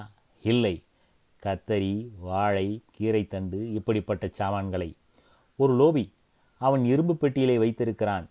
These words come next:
இந்த சரக்குகளை. மனைவி சமையலுக்காக வந்து கேட்கும்போது இரும்பு பெட்டியை ஜாக்கிரதையாக திறந்து கத்தரி ஒன்றும் வாழையில் கால்பாகமும் தருகிறான். பிறகு வெட்டியை பூட்டி விடுகிறான். காய்கறியின் விலை என்ன?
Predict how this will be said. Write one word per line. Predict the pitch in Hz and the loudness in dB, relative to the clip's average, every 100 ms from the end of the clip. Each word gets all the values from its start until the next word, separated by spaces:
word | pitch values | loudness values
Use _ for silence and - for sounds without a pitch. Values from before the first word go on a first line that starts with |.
| _ | _
இந்த | 110 104 | -6 -6
சரக்குகளை. | - 107 101 101 92 85 - _ _ _ _ 92 | 0 0 2 -2 -4 -6 -12 _ _ _ _ -10
மனைவி | 92 101 117 113 | -4 -2 0 0
சமையலுக்காக | - 101 113 113 107 110 104 | -2 -4 0 0 0 0 0
வந்து | 104 98 | -2 -2
கேட்கும்போது | 104 - 107 98 107 113 - _ _ _ 85 | -4 -4 -4 -2 -2 -6 -12 _ _ _ -10
இரும்பு | 87 110 120 | -6 -2 -4
பெட்டியை | - 110 113 110 95 | -2 -4 0 0 0
ஜாக்கிரதையாக | 92 95 113 107 110 113 | -2 -4 -2 0 2 0
திறந்து | 110 107 113 113 92 _ _ _ _ _ - | -2 -2 -2 -4 -6 _ _ _ _ _ -6
கத்தரி | 104 - 127 117 | -6 -2 0 0
ஒன்றும் | 107 110 127 90 - _ - | 0 -2 -4 -6 -10 _ -14
வாழையில் | 90 95 117 120 107 92 | -6 0 2 2 0 0
கால்பாகமும் | 110 110 107 110 110 107 | -2 0 -2 0 -2 -2
தருகிறான். | 98 98 98 92 82 _ _ _ _ | -2 -2 -2 -6 -10 _ _ _ _
பிறகு | 101 98 95 | -2 0 0
வெட்டியை | 92 - 107 | -2 0 0
பூட்டி | 92 104 104 | 0 -4 -2
விடுகிறான். | 98 95 95 87 - _ _ _ _ - - | -2 0 -2 -4 -12 _ _ _ _ -20 -8
காய்கறியின் | 101 110 107 107 104 | -2 0 2 0 -2
விலை | 98 101 | -2 0
என்ன? | 101 95 92 95 | 0 -2 -4 -6